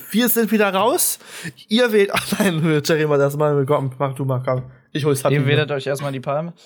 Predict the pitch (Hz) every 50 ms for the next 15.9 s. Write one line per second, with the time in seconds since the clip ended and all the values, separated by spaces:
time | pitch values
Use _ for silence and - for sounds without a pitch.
0 | - _ _ _ - - 127 127 131 127 131 131 131 131 135 139 139 - _ _
1 | - 139 143 165 196 240 - 185 - 170 - 226 220 208 196 190 175 165 175 175
2 | - - 180 202 208 - 185 185 185 185 170 175 170 151 156 160 196 196 185 175
3 | 170 156 - - 170 185 196 185 180 165 151 151 151 151 - - - - - -
4 | 143 143 143 135 127 123 120 - 131 135 127 120 131 139 143 139 151 - - -
5 | - - - _ _ _ _ - - 113 113 110 120 135 139 139 139 143 139 139
6 | 139 143 135 - - _ _ _ _ _ _ _ _ _ _ - - 117 - -
7 | 131 135 139 139 135 - 117 143 135 135 139 123 135 139 151 151 139 123 127 127
8 | 127 123 - 139 131 131 135 131 131 127 127 127 - - - - - - - -
9 | - - - - - 156 160 190 202 185 - 160 143 139 139 - - 156 170 185
10 | - - 135 139 143 151 147 - 180 214 220 208 196 185 165 156 160 170 196 208
11 | 202 202 202 185 143 165 185 175 180 180 175 175 175 170 - - 139 147 156 147
12 | 143 143 131 - - - 160 185 208 190 - - - 170 170 165 170 170 165 165
13 | 160 165 165 165 - _ - - _ _ _ _ _ _ - - 131 139 143 143
14 | 143 143 139 139 135 131 135 131 131 135 135 135 - - 160 175 185 180 175 -
15 | 175 165 165 165 - - - 160 156 151 151 151 151 147 151 156 120 -